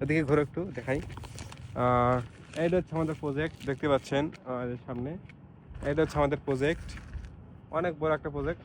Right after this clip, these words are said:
ঠিক আছে? এখনো, আহ, নিচের কাজ মোটামুটি শেষ হয়ে গেছে, মানে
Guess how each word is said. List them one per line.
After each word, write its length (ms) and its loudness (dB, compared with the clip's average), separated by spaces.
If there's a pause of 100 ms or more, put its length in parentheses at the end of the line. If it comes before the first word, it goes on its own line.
ঠিক 120 -6
আছে? 160 -6
এখনো, 440 -4 (380)
আহ, 100 2
নিচের 280 2
কাজ 400 6
মোটামুটি 340 4
শেষ 320 2
হয়ে 140 8
গেছে, 320 2 (360)
মানে 380 2